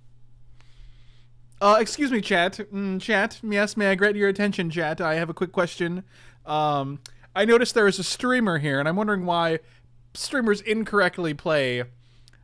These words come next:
Monastery Mentors and non-Monastery Mentor decks. Anyone? Anyone? Okay,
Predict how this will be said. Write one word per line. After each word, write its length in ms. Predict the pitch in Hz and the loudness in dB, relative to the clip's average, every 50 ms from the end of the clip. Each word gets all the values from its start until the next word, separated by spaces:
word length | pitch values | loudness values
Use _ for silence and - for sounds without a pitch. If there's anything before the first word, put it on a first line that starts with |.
| - - - _ _ - - | -20 -20 -20 _ _ -14 -6
Monastery 640 | 175 185 180 180 180 170 - - 214 175 160 156 | 0 0 2 2 0 -2 -2 0 0 2 2 2
Mentors 500 | 156 156 151 151 - 156 143 139 143 143 | 0 -2 -4 -2 -2 -2 -2 -2 -2 -2
and 160 | 151 147 147 | -4 -4 -4
non-Monastery 720 | 147 139 131 135 135 139 135 131 127 131 120 - 151 135 127 | -4 -4 -4 -4 -4 -4 -4 -4 -4 -6 -8 -6 -6 -6 -4
Mentor 340 | 127 123 123 123 135 123 117 | -4 -6 -8 -6 -6 -6 -6
decks. 500 | 110 110 101 101 - - - - - - - _ _ _ - | -6 -6 -8 -8 -12 -16 -20 -20 -20 -20 -20 _ _ _ -10
Anyone? 300 | 175 180 185 190 196 190 - - - - - - | -6 -4 -2 -2 -2 -4 -8 -16 -20 -20 -16 -10
Anyone? 340 | 175 165 160 139 113 98 110 - - _ _ _ - - - - - - - - | -8 -8 -6 -6 -8 -10 -12 -16 -20 _ _ _ -20 -20 -20 -20 -20 -20 -18 -14
Okay, 380 | 139 139 139 - 127 73 57 | -14 -14 -12 -12 -12 -14 -14